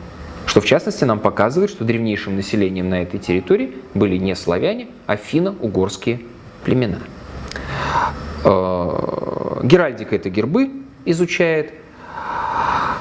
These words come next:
Э, зачем нам это надо?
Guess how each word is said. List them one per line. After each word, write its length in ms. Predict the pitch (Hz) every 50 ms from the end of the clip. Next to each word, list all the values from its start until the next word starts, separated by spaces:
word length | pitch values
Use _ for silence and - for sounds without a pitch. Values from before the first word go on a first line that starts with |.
| - - - - - - - - - - - - - - - - - - -
Э, 420 | - 120 113 110 107 - - - - - - - - - - - - - - - - - -
зачем 240 | 175 202 247 262 233
нам 120 | 214 196
это 120 | 180 175
надо? 300 | 143 113 90 82 - -